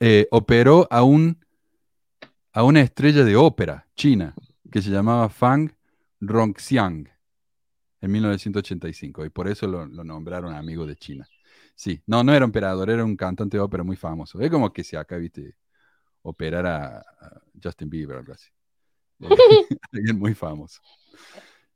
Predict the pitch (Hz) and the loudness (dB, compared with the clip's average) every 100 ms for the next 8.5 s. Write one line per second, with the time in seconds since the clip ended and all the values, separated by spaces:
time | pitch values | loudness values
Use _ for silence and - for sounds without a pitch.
0 | _ - 101 92 - 196 220 185 202 175 | _ -14 -10 -10 2 6 6 8 6 6
1 | 151 135 143 135 98 92 95 117 117 101 | 2 2 2 0 0 -4 -4 -4 -2 -2
2 | 98 104 107 - _ _ 107 104 90 95 | -4 -4 -6 -10 _ _ -10 -10 -8 -8
3 | 90 90 101 101 95 90 120 - 104 110 | -8 -8 -4 -4 -4 -4 -6 -4 -6 -4
4 | 98 104 123 104 85 76 - _ 139 156 | -2 0 0 0 -4 -8 -12 _ -8 -6
5 | 101 80 - 82 85 82 78 - 80 78 | -6 -8 -10 -10 -10 -12 -16 -16 -12 -12
6 | 76 82 76 76 - 78 - 67 67 69 | -12 -16 -14 -18 -14 -16 -16 -18 -18 -20
7 | _ _ _ _ _ 90 82 80 78 - | _ _ _ _ _ -14 -12 -10 -12 -14
8 | 76 - 78 82 | -20 -18 -18 -18